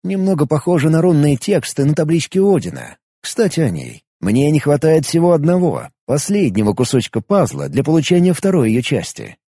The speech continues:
И я очень надеюсь, что там будет именно она. Войдя в портал,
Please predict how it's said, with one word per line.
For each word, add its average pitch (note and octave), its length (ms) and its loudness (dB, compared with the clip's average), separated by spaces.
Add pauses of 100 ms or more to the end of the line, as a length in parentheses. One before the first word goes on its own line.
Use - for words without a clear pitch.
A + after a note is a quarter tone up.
(140)
И E2 100 -10
я A2+ 320 0
очень D3 360 0
надеюсь, A#2 540 0
что - 280 -4
там D3 380 0
будет C#3 360 0
именно D3+ 440 2
она. G#2+ 340 -2 (680)
Войдя G#2 380 0
в - 80 -10
портал, F#2 460 -2